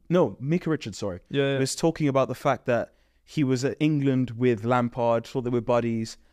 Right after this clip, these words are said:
Speaker 1: and then got to the Chelsea, uh, Chelsea City game,
Speaker 2: Mm.
Speaker 1: tried to speak to him, ignored him.
Speaker 2: Yeah,
Speaker 1: And then he
Speaker 2: yeah.
Speaker 1: realised, "Okay, no, we're just, this is England."
Speaker 2: Yeah.
Speaker 1: And then there's actually, these guys think the club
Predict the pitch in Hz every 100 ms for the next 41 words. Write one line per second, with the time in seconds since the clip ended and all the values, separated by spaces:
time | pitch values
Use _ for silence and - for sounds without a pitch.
0 | _ 135 139 135 127 - 156 - - 127
1 | 123 151 143 - 131 123 110 127 117 110
2 | - 143 - 123 - 214 131 101 101 -
3 | _ - - 131 165 - 208 180 135 123
4 | 135 135 90 - _ _ _ 139 139 156
5 | 165 151 175 143 123 131 127 120 117 107
6 | 113 123 - - - 131 131 123 110 135
7 | 123 127 180 - _ 131 123 - - 123
8 | 120 117 110 - _ _ - 117 113 113
9 | - 127 113 127 120 131 123 - 139 123
10 | 113 120